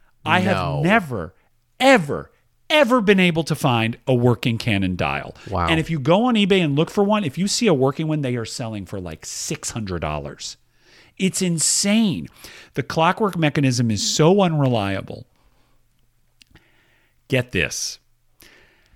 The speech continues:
Speaker 1: So that's a very unorthodox looking camera.
Speaker 2: Right.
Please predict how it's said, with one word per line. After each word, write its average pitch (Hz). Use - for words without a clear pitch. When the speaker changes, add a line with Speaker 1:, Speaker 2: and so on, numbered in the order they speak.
Speaker 1:
So -
that's 190
a 220
very 170
unorthodox 120
looking 85
camera. 80
Speaker 2:
Right. 107